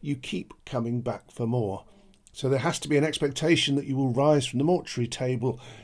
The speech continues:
and place your feet again on the cold tiled floor, tuxedo from a dead man's drawer, and walk out into a new morning smiling, holding a cigarette, but just for decoration,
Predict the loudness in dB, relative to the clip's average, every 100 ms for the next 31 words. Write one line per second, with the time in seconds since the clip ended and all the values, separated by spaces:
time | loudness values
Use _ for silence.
0 | -8 -6 0 0 0 -2 -4 -4 -6 -6
1 | -10 -2 0 2 0 -2 -6 -2 -2 -2
2 | -4 -2 -2 -4 -4 0 2 2 -2 -10
3 | -20 -20 -20 -20 _ -8 -4 4 4 4
4 | 2 0 -2 -2 -2 -2 -2 -2 -4 0
5 | 2 2 0 -2 -8 -8 -4 -4 -4 -4
6 | -4 -6 -8 -8 -6 -6 -2 -2 0 -2
7 | -2 -4 -6 -6 -6 -8 -10 -12 -16 -20
8 | -20 -20 -4 -2 0 0 -2 -4 -2 -2
9 | -2 -6 -6 -6 -4 -6 -8 -4 -4 -2
10 | -4 -6 -8